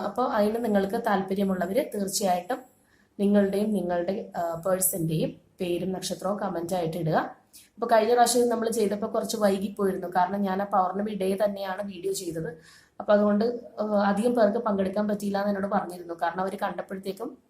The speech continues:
ലേറ്റ് ആയി പോയിരുന്നു, ടൈം കഴിഞ്ഞിരുന്നു. അപ്പൊ അതുകൊണ്ടാണ് നമ്മൾ ഇത്തവണ ഒരു ദിവസം മുൻപേ ഇത് നിങ്ങളെ അറിയിക്കുന്നത്.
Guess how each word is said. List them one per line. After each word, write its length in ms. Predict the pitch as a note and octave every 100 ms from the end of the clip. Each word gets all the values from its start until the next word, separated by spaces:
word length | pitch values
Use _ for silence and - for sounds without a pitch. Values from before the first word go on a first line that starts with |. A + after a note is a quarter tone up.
| _ G3
ലേറ്റ് 260 | F#3+ F#3+
ആയി 80 | G3+
പോയിരുന്നു, 320 | G3+ F3+ F3 E3
ടൈം 260 | F3 G3 F#3+
കഴിഞ്ഞിരുന്നു. 480 | E3+ F3 E3 D#3 - - - - _
അപ്പൊ 140 | - G3+
അതുകൊണ്ടാണ് 460 | G3 A3 A3 G3+
നമ്മൾ 260 | G#3+ G3 F#3+
ഇത്തവണ 520 | F#3+ G#3 F3+ G3 C4 G3
ഒരു 140 | G3
ദിവസം 380 | G3+ F#3 - B3+
മുൻപേ 320 | G#3 F3 E3+
ഇത് 400 | A#3+ - G3 F#3
നിങ്ങളെ 220 | F3 E3 A#3+
അറിയിക്കുന്നത്. 520 | A#3+ G#3 - D#3+